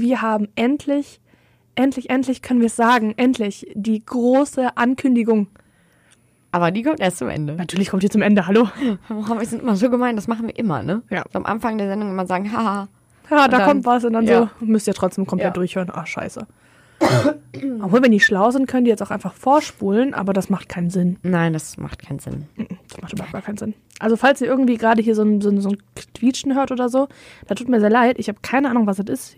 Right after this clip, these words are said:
Speaker 1: Äh, hier liegt kein Telefon, nix in der Nähe, Nähe. Ah, keine Ahnung, irgendwas möchte heute nicht.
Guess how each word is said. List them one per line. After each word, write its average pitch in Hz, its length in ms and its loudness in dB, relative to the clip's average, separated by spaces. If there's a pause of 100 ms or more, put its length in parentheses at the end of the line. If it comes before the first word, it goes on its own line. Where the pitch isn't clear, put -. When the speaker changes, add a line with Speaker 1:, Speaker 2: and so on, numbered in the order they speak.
(100)
Speaker 1:
Äh, 220 300 2
hier 226 200 2
liegt 220 300 -2
kein 247 260 2
Telefon, 240 440 2
nix 254 220 0
in 233 160 -6
der 220 340 -2
Nähe, 233 300 2
Nähe. 294 320 4 (880)
Ah, - 60 -8 (340)
keine 185 160 0
Ahnung, 180 240 -4
irgendwas 254 380 2
möchte 185 320 2
heute 180 140 -4
nicht. - 240 -10